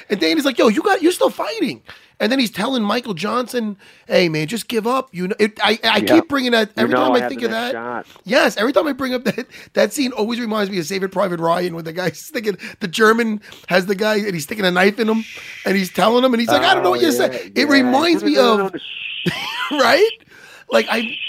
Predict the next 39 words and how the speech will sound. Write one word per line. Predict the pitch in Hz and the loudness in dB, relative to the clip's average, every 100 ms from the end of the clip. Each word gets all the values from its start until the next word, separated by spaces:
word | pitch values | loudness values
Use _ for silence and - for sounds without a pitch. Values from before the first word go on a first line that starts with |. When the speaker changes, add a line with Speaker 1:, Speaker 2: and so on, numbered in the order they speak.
| - | -4
Speaker 1:
I've | 185 208 | -4 -2
never | 220 240 | -4 -6
seen | 226 226 - | -6 -8 -6
anything | 208 214 220 | -8 -6 -8
like | 208 208 269 | -6 -6 -2
that. | 233 156 147 | -2 -2 -2
What | 277 | -6
do | 427 | -6
you | 392 | -6
think | 359 359 | -6 -4
that's | 285 269 | -6 -6
from? | - 214 262 247 123 - _ _ - | -14 -12 -8 -8 -10 -16 _ _ -6
Just | 202 208 | -4 -2
his | 196 151 - - | -4 -6 -12 -14
Speaker 2:
I | |
think | - 147 | -8 -2
it's, | 247 | -2
I | - _ - - _ _ | -4 _ -20 -20 _ _
think | - 262 | -2 -2
he's | - | 2
being | 151 139 | 4 4
relaxed. | 113 107 107 104 - | 4 2 0 -4 -8
And, | 117 | -6
you | 147 | -2
know, | 185 | -2
that's | 214 | 0
how | 285 269 | -2 -2
Zabit | 151 131 147 131 | -4 -4 -2 -2
is | 107 _ | -4 _
too, | 139 123 | -8 -6
man. | 104 101 | -4 -4
Like, | 110 | -6
Zabit, | 101 117 135 175 185 - _ - - _ | -6 -8 -6 -6 -8 -10 _ -20 -20 _
I | 123 147 | -4 0
can | 170 | 0
remember, | 151 147 139 131 127 117 - _ | 2 2 2 2 2 -2 -6 _
you | 127 | -4
know, | 120 117 110 107 | 2 4 4 2
his | 120 | -4